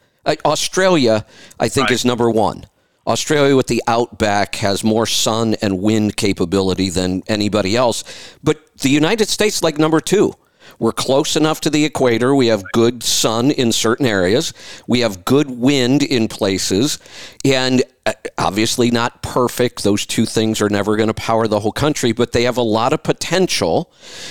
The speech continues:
Speaker 1: We are going to move in that direction slowly over time. And again, we're still in one of the best positions in the world.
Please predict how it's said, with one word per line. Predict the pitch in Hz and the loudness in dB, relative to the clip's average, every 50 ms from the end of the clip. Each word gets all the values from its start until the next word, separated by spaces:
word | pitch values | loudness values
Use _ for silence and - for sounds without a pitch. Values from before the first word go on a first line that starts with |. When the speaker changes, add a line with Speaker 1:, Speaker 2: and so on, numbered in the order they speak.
| - - - | -18 -6 -2
Speaker 1:
We | 107 113 123 | 0 2 2
are | 131 175 220 | 2 2 2
going | 190 185 170 147 127 117 | 2 2 2 4 4 2
to | 107 | 4
move | 107 107 101 98 90 | 4 2 2 2 0
in | 98 92 | 0 0
that | 98 90 90 - | 0 0 -2 0
direction | - 90 87 85 85 - - - - 85 87 120 123 139 170 - | 0 0 0 0 0 -2 -2 -2 -2 0 0 0 -2 -4 -8 -10
slowly | _ - - - - 123 120 123 117 113 120 117 | _ -4 -4 0 0 2 2 2 2 2 2 2
over | 113 110 95 104 | 2 2 0 -2
time. | 98 - - 160 160 151 139 143 165 - - - - - _ _ | -2 0 0 0 2 2 2 0 -2 -4 -8 -18 -20 -20 _ _
And | 147 147 151 143 | -2 0 2 2
again, | 160 156 135 110 - 156 185 196 175 160 160 165 - - - - - - | 2 0 0 0 0 2 2 4 4 4 2 0 0 -6 -14 -20 -20 -14
we're | - 233 269 330 392 403 381 | -2 0 2 4 4 4 2
still | - - - - - - - - 180 226 247 247 233 196 175 - | 2 0 0 0 -2 -4 -4 0 2 4 6 6 6 4 2 2
in | - 143 143 131 117 | 0 2 2 2 2
one | 127 127 120 | 2 2 2
of | 117 101 | 2 0
the | 110 | 0
best | 92 113 107 101 - - | 0 0 0 0 0 -2
positions | 110 98 - 104 92 - - 92 90 85 | -2 0 2 0 0 0 0 -2 0 0
in | 92 87 | 0 0
the | 92 | 0
world. | 80 82 80 73 67 - - - - | -2 0 -2 -2 -2 -4 -6 -12 -20